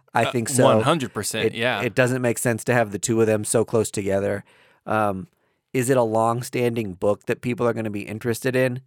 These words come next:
Speaker 1: No, I don't think so. Is it intended to be?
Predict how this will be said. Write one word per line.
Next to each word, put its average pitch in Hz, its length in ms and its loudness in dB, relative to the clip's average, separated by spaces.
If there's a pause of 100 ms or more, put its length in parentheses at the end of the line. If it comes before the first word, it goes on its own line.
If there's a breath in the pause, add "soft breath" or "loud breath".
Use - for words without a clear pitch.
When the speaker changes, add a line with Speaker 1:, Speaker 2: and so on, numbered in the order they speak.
(160)
Speaker 1:
No, 113 500 2 (340)
I 120 120 2
don't 127 200 -2
think 110 200 -4
so. 104 360 0 (540 soft breath)
Is 117 180 0
it 117 120 0
intended 113 520 -4
to 135 120 0
be? 131 380 0